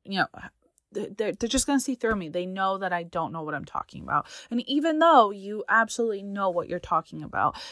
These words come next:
So it may sound like, um, a fear, a fear of beginning something, right? And I know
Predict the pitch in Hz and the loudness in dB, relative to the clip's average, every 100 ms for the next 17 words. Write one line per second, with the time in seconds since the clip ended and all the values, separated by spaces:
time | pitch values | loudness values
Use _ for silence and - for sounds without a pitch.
0 | - 254 226 - 240 240 294 294 269 254 | 0 4 6 4 2 2 2 4 4 4
1 | 254 240 214 202 196 196 - - - _ | 2 0 2 2 0 -6 -14 -20 -20 _
2 | - 180 175 117 90 92 - _ - 202 | 2 6 8 6 2 -8 -14 _ -6 -6
3 | - 277 277 196 156 82 185 - 233 254 | -4 0 4 6 6 4 0 -6 0 2
4 | - 185 180 180 - 196 202 226 202 185 | 2 0 -2 -4 -10 -6 -2 -2 -2 -6
5 | - 151 143 - - - 170 202 - 208 | -6 -4 -6 -10 -12 0 2 2 -4 -10
6 | 190 190 190 | -8 -6 -6